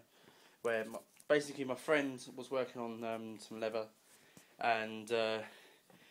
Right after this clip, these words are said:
as a project, 'cause he had a bit of spare time on his hand, he, he, just, he, uh, he offered to, uh, make me some. If I, if I buy the leather, he would make me some. Um,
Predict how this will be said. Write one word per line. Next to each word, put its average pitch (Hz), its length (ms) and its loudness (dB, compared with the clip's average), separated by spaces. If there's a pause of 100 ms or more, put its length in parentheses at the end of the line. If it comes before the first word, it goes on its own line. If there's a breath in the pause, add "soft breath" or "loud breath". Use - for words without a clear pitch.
(340 loud breath)
as 117 140 -6
a - 20 -4
project, 110 380 0
'cause - 80 -8
he 113 100 -2
had 113 160 2
a 113 40 -2
bit 110 120 0
of 98 80 -6
spare 107 220 -2
time 107 260 -2
on 104 60 -6
his 101 100 -8
hand, 110 160 -8
he, 107 160 -8
he, 101 140 -8
just, - 260 -10
he, 113 160 0
uh, 110 160 0
he 117 140 -2
offered 110 300 -6
to, 107 360 -6 (840 loud breath)
uh, 107 200 -4
make 117 280 -6
me 107 80 -12
some. 110 200 -2
If 104 120 -2
I, 113 120 4 (160)
if 117 140 -10
I 113 120 6
buy 110 180 2
the 110 80 0
leather, 110 320 0 (340 loud breath)
he 113 60 2
would 104 100 -4
make 110 200 -6
me 101 60 -16
some. 104 260 -8 (1600 loud breath)
Um, 104 320 -8